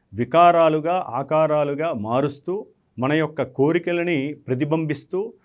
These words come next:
వాటిల్ని నిరుత్సాహపరుస్తూ, ఉత్సాహపరుస్తూ, చైతన్యాన్ని కలిగిస్తూ, ఈ చంద్రుడు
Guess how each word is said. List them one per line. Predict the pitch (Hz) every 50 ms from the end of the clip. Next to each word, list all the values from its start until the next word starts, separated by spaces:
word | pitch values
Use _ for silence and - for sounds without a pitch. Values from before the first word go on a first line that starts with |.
| _ _ _ _ _ 110
వాటిల్ని | 120 135 143 143 170 170 165 165 156 127 131 156 139
నిరుత్సాహపరుస్తూ, | 127 120 127 143 147 147 - - 156 160 156 143 156 151 156 151 151 147 - - 190 190
ఉత్సాహపరుస్తూ, | 180 131 120 127 - - 151 156 151 135 151 147 151 151 147 147 - - 190 196 180 - - 135
చైతన్యాన్ని | 139 143 143 175 175 175 175 175 175 170 170 151
కలిగిస్తూ, | 151 135 131 151 156 170 160 165 - 185 160 127 113 123 135 - _ _ _ _ -
ఈ | 135 147 143 139 147
చంద్రుడు | 139 156 170 175 180 175 165 143 147 151 156 -